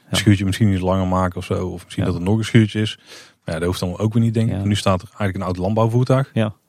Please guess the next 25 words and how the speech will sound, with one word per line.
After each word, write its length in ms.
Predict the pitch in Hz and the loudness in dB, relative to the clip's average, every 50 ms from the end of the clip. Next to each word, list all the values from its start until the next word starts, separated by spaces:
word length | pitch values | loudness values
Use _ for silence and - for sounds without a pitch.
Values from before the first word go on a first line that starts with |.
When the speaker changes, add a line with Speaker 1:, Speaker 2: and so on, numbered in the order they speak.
| _ _ _ _ _ _ | _ _ _ _ _ _
Speaker 1:
En 180 | - 98 95 | -6 -4 -4
daar 140 | 92 92 87 | -2 -2 -2
gebeurt, 360 | 82 85 82 90 92 92 - - _ _ _ _ _ _ | -4 -4 -2 -2 -2 -2 -4 -12 _ _ _ _ _ _
ja, 100 | - 92 | -6 -6
Speaker 2:
Niks 160 | 90 87 - | -6 -4 -2
mee. 160 | - 95 98 95 | -2 -2 0 0
Speaker 1:
niks 160 | 104 110 - | -2 -2 -2
mee. 180 | - 107 123 | -2 -2 -2
Dus 100 | 123 104 | -2 -2
daar 100 | - 120 | 0 0
Speaker 2:
Nee. 100 | 123 113 | 0 0
Speaker 1:
heb 80 | 90 82 - | -2 -4 -4
ik 80 | 98 | -4
kippengas 280 | - 101 95 98 98 - | -2 0 0 0 -2 -2
voor. 180 | - 101 110 131 _ _ _ _ - - - - - - - - - | -2 -4 -4 -4 _ _ _ _ -20 -20 -20 -20 -20 -20 -20 -16 -14
Speaker 2:
Ja, 120 | - - - - _ _ - | -14 -14 -14 -16 _ _ -10
ja, 160 | - 101 104 98 | -8 -8 -6 -6
je 120 | 95 92 87 | -8 -12 -12
verwacht 280 | - - 92 92 - | -10 -10 -12 -10 -10
dan 100 | - 95 | -8 -6
hooguit 320 | 90 92 95 92 98 90 87 | -4 -4 -2 -2 -2 -2 -2
wat 140 | 98 98 - | -4 -6 -6
extra 300 | - - - - - 98 | -8 -10 -8 -6 -4 -2
landschapselementen 1080 | 98 95 101 101 - - 98 - - - 107 98 98 98 98 98 101 101 98 101 98 | -2 -2 -4 -4 -8 -10 -10 -10 -8 -6 -4 -4 -4 -2 -2 -2 -2 -2 -4 -4 -2
en 40 | 98 | -2